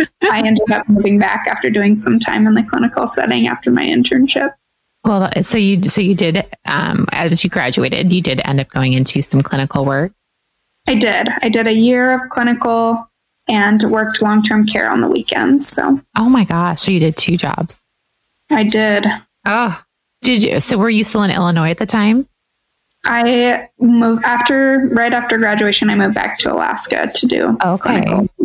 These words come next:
Speaker 1: So
Speaker 2: Yeah.
Speaker 1: you were back. So is your husband from Alaska too?
Speaker 2: He's from Colorado.
Speaker 1: Okay.
Speaker 2: So we had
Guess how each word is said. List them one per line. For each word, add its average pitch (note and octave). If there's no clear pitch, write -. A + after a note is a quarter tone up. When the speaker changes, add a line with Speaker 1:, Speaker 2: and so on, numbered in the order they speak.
Speaker 1:
So -
Speaker 2:
Yeah. F#3
Speaker 1:
you G3
were F#3+
back. -
So -
is F3
your F3
husband D#3
from C3+
Alaska C3
too? -
Speaker 2:
He's D#4+
from F#4+
Colorado. A3+
Speaker 1:
Okay. B3
Speaker 2:
So A#3+
we A3
had A3+